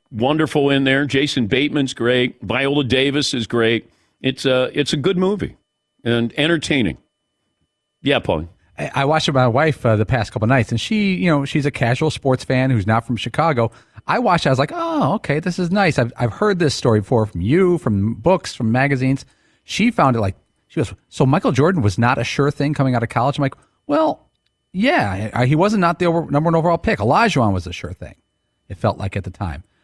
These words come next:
Speaker 2: Because she was surprised that these companies weren't breaking their back to get Michael Jordan to sign. I'm like, "Well, that's not how it worked back then."
Speaker 1: Well, you didn't get your own shoe. I know Bird and Magic had their Converse shoes,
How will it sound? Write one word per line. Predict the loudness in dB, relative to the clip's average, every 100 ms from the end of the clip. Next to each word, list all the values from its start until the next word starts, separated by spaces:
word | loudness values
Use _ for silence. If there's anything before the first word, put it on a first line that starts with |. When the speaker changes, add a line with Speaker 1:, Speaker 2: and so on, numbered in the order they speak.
| _
Speaker 2:
Because | -8 -2 0
she | 0
was | 0
surprised | -2 0 0 -2
that | -4
these | -4
companies | -2 0 0 2
weren't | 0 -2 _ _
breaking | -2 0 0
their | 0
back | 0 -2 -2
to | -6
get | -8
Michael | -4 -4 0
Jordan | 0 -2
to | -2
sign. | -2
I'm | -2
like, | -2
"Well, | -2
that's | -4 -4
not | -2
how | -2
it | 0
worked | -2 -2
back | -4 -4
then." | -10 -16 _ _ _ _ _ _ _ _
Speaker 1:
Well, | 0
you | 2
didn't | 2 0 -2
get | 0 -2
your | 0 2
own | 2 2
shoe. | -2 -2 0 2
I | 2
know | 2 0
Bird | -2 0 2 2
and | 2 2
Magic | 0 0 0 -2 -2
had | -2 -2 0
their | 0 -2
Converse | -2 0 0 -2 -4 -6 -10 _
shoes, | -4 -2 -2 -6